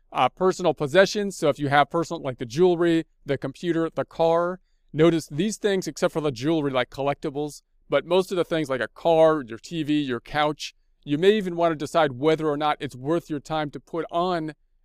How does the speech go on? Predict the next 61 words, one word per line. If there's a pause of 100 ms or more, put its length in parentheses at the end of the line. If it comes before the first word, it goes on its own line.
the
balance
sheet,
because
note
what
your
balance
sheet
might
be
used
for.
If
you,
if
you're
using
it
to
get
a
loan
or
something
like
that, (360)
these
things
might
be
quite
useful
because
the
loan,
they
might
wanna
try
to
put
those
on
as
<laughs>
collateral
or
something
like
that.
But (460)
if
you're
just
using
it
to
track
your
finances,